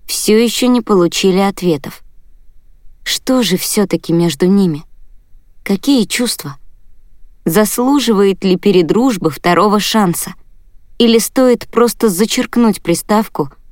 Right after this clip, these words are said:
оставив лишь дружбу? «Ты любила меня? Ну, признайся, хоть малость любила?» «Это было давно.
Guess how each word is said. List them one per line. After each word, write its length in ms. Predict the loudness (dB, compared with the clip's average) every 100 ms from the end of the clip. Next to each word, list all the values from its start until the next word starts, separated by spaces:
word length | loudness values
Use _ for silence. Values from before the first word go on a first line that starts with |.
| -20 -20 -20 -6
оставив 640 | -4 -2 -2 -2 -2 -4 -2
лишь 400 | 0 0 -4 -12 -20 -20 -20 -20 -20 -20 -20 -4
дружбу? 520 | 0 2 0 -4 -14 -20 -20 -20 -20 -20 -20 -20 -20 -20 -20 -20 -20 -20 -20 -20 -20 -20 -20 -6
«Ты 140 | -2 2
любила 440 | 2 2 2 2
меня? 420 | 2 0 -2 -6 -12 -20 -20 -20 -4
Ну, 240 | 2 2 2
признайся, 720 | 2 2 4 2 2 0 -4
хоть 320 | -2 -2 0
малость 560 | 2 4 2 0 -2 -2
любила?» 580 | 0 2 2 2 0 -4 -16 -20 -20 -20 -20 -20 -20 -20 _ -20 -10 -2
«Это 280 | -2 0 2
было 320 | 4 4 4
давно. 440 | 2 2 2 0